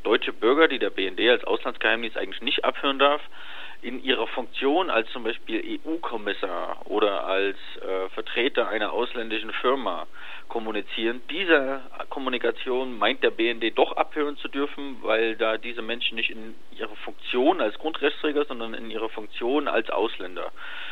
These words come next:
äh, fungieren. Ist natürlich Hanebüchen und hält vor Gericht nicht stand. Genauso wie die Weltraumtheorie, dass,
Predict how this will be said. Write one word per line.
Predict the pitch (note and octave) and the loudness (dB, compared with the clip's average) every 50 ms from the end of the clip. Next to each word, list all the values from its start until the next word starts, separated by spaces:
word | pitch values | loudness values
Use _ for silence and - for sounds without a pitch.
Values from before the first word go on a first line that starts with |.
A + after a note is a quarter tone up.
| - - - | -8 -8 -6
äh, | - F#2+ G2 F#2 F2 | -4 -2 0 0 0
fungieren. | - - - F#2+ F2 F2+ F#2+ F#2 E2 E2 E2+ - | -2 -4 -6 -4 -2 2 2 2 2 2 -2 -6
Ist | - - - | -6 -2 -2
natürlich | A2 - - G#2+ F#2+ F#2 - | -2 -2 0 -2 -2 0 2
Hanebüchen | G#2 G#2+ A2+ A2+ G2+ A2 A2 G#2+ - - A2+ A2 A2 A2 A2+ A2 - | 2 2 2 2 0 0 0 0 0 -2 -2 -6 -6 -6 -6 -8 -6
und | - - G2 G2 G2 G2 G2 - | -6 -6 -6 -6 -6 -8 -8 -8
hält | - A2 G2+ G2 G2+ G#2 - | -6 -2 2 4 4 4 2
vor | - - G#2+ G2+ G2 | 0 0 0 0 0
Gericht | G2+ F#2 G2 - - - - - | 0 0 2 2 2 0 -2 -4
nicht | G2+ G#2 G#2 - | -2 2 2 2
stand. | - - G#2+ G2 F2+ F2 - | 4 4 4 2 2 0 -4
Genauso | - F2+ F#2+ G#2+ A2 A2+ G#2+ | -6 -4 -2 0 0 0 -2
wie | G#2+ | -2
die | G#2 G#2+ G#2 - - - | -2 -2 -4 -4 2 4
Weltraumtheorie, | A#2 D3 F#3 - - - - G2+ G2 G2 F#2 - - G#2 F#2 F2+ E2+ E2+ E2+ F2 F2 E2 E2 E2+ - - - | 6 6 6 2 -2 -4 -2 -2 -2 -2 -4 -2 -2 0 0 0 -2 -4 -6 -8 -8 -8 -8 -8 -8 -8 -8
dass, | F2 F2 - | -8 -8 -8